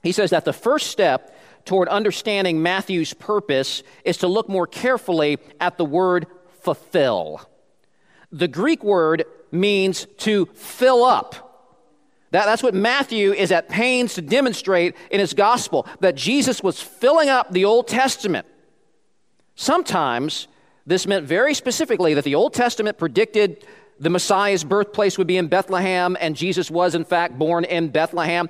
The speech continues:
That's fulfillment. We understand that. But fulfillment can be broader than that.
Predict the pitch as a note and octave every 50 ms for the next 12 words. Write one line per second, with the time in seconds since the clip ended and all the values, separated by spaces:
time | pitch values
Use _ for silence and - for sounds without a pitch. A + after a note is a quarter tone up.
0 | - - - C3+ D#3 D#3 E3+ F#3 - - - G3 F#3 - - - F3 D#3+ E3 F3
1 | F#3 F3+ C#3 C#3 C#3 C3+ B2+ - - C#3 C3 B2 A#2+ A#2 B2+ C#3 - _ _ _
2 | _ - - - - - - - F#3+ - F#3+ F3+ - - C4 D4 E4 D#4+ C4 A3+
3 | - - - G#3 G3+ F3 F#3+ F3+ C3 C3+ D#3+ F#3+ A3+ C4+ D4+ D#4 C#4+ B3 G3 E3+
4 | E3+ D3+ C3+ B2+ A2 G#2 A2+ D#3+ -